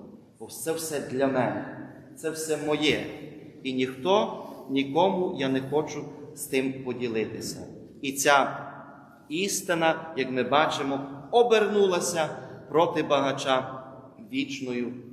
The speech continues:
мукою. Тому нехай для нас Господь, який присутній між нами,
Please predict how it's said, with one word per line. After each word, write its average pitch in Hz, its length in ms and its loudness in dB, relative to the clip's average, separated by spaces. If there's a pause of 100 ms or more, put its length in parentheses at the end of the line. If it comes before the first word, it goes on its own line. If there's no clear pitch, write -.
(140)
мукою. 110 580 -8 (760)
Тому 127 140 -2
нехай 139 300 2
для 131 180 2
нас 127 480 0 (720)
Господь, 131 680 2 (640)
який 139 280 0
присутній 165 680 0
між 131 260 0
нами, 139 500 2